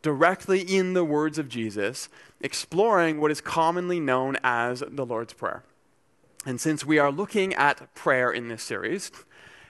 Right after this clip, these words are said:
and since this is the point after I do my introduction where I would normally pause to pray in the message,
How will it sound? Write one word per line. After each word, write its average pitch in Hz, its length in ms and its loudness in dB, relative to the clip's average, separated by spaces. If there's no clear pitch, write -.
and 139 160 -2
since 139 260 -2
this 208 300 2
is 175 200 -4
the 156 80 2
point 190 440 0
after 156 320 2
I 151 60 6
do 147 160 0
my 151 160 4
introduction 160 640 0
where 160 160 4
I 156 100 6
would 147 160 -2
normally 143 440 2
pause 143 580 0
to 127 160 -10
pray 165 580 4
in 131 120 -6
the 120 80 -4
message, 156 640 -6